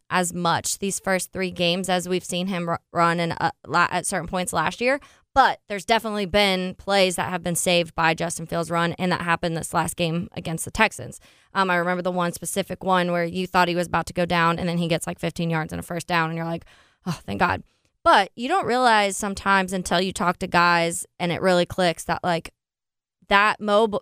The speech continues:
that mobility does open so many other things, and it also really does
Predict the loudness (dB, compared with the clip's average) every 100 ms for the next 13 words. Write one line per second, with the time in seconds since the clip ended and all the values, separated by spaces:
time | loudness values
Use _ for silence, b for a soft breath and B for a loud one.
0 | 0 2 4 2 0 0 2 2 0 -2
1 | -2 2 2 4 2 2 0 -2 0 0
2 | 0 0 0 0 -2 -2 -2 0 0 0
3 | 0 -2 -2 0 2 2 0 2 2 2